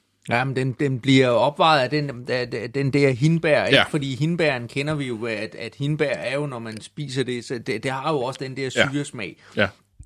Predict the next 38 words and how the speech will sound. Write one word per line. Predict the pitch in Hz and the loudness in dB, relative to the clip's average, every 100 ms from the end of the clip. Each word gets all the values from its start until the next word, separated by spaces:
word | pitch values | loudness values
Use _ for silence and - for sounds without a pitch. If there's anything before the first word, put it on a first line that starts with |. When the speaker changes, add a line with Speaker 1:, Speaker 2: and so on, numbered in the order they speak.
| _ _ - | _ _ -4
Speaker 1:
Og | 123 | 0
det | |
er | 127 | 4
i | |
virkeligheden | 123 147 165 139 113 | 6 6 4 0 -2
den, | 127 143 | -4 -6
der | 135 123 | -6 -8
ligesom, | 123 123 143 117 113 | -8 -4 -4 -2 -4
øh, | 104 101 98 98 98 | -2 -4 -4 -6 -8
Speaker 2:
Den | 101 | -8
er | 95 | -6
meget | 95 139 | 4 6
balanceret, | 156 107 92 - 104 101 | 6 4 2 -2 0 0
Speaker 1:
træder | - - 113 | -4 -4 -4
Speaker 2:
faktisk. | 104 | -4
Speaker 1:
frem, | 92 90 | -6 -8
ja. | 143 131 - _ _ _ _ _ _ _ 104 | -8 -10 -12 _ _ _ _ _ _ _ -12
Speaker 2:
De, | 95 - - | -12 -12 -16
vi | 120 | -4
har | 113 127 | 2 2
før | - 127 | 4 4
drukket | 113 120 113 127 | 6 6 6 6
nogle | 101 95 | 2 2
øl, | 95 | 2
jeg | 104 | 2
ved | 98 | 2
ikke, | 110 | 0
om | |
det | 110 | -2
er | |
på | 95 | -4
podcasten, | 90 90 98 90 - | -6 -8 -6 -8 -6
der | 95 | -6
har | 95 | -4
været | 92 90 - _ _ | -4 -6 -10 _ _
syrlige, | - - 104 107 104 | -10 -2 0 2 2
hvor | 104 92 | 2 2
at | 104 | 0